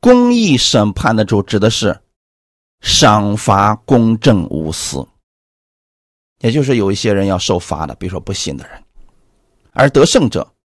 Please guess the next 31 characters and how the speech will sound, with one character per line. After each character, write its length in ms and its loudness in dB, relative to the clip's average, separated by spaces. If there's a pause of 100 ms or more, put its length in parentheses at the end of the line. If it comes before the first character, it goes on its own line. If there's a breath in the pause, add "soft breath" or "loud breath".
(200)
是 140 -2
要 120 2
受 340 -2 (200)
奖 260 -2
赏 240 -6
的， 200 -20
比 80 -8
如 80 -4
说 100 -4
信 260 -2
的 140 -2
人， 180 -6 (300 soft breath)
你 120 0
或 300 0
多 240 0
或 300 0
少 240 0
为 200 2
主 200 -2
做 220 -4
工 200 -4
了， 200 -2
你 100 -2
就 140 -2
要 160 0 (180)
得 340 0
着 460 -2
奖 380 -4
赏 420 -8
的 140 -14
呀。 240 -20